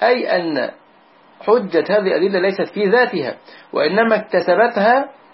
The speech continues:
من استنادها إلى أدلة أخرى من الكتاب والسنة.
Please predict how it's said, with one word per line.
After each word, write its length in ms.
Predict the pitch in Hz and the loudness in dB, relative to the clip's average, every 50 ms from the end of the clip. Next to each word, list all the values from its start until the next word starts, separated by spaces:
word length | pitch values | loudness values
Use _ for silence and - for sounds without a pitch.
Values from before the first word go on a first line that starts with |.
| _ _ _ _ _ _ _ _ _ _ _ - _ 143 | _ _ _ _ _ _ _ _ _ _ _ -18 _ -4
من 220 | 160 165 170 175 | -2 0 0 0
استنادها 1080 | 175 - - - - 185 180 185 202 214 226 214 196 233 233 226 240 262 277 294 320 320 - _ _ _ _ _ _ _ _ _ _ - | -2 -4 -8 -6 -2 0 2 4 4 4 4 4 2 0 0 2 2 2 0 0 -2 -4 -8 _ _ _ _ _ _ _ _ _ _ -2
إلى 520 | 175 180 180 180 175 175 175 - - - | 0 2 4 4 4 4 2 2 0 0
أدلة 880 | - 147 185 208 208 202 190 185 180 175 175 185 190 190 185 175 - - - _ _ _ _ _ _ _ _ _ _ 190 | 0 0 0 -2 -2 -4 -2 0 0 0 0 -2 -4 -6 -6 -8 -10 -10 -14 _ _ _ _ _ _ _ _ _ _ 0
أخرى 520 | 202 196 196 - - 196 196 196 185 170 | 0 0 0 0 0 2 2 2 2 2
من 120 | 165 165 | 0 -2
الكتاب 380 | 170 151 - 175 165 180 175 156 | -2 -4 -6 -4 -4 -4 -2 -2
والسنة. 460 | 151 147 - - 127 117 110 110 - | -4 -6 -6 -10 -12 -12 -12 -14 -16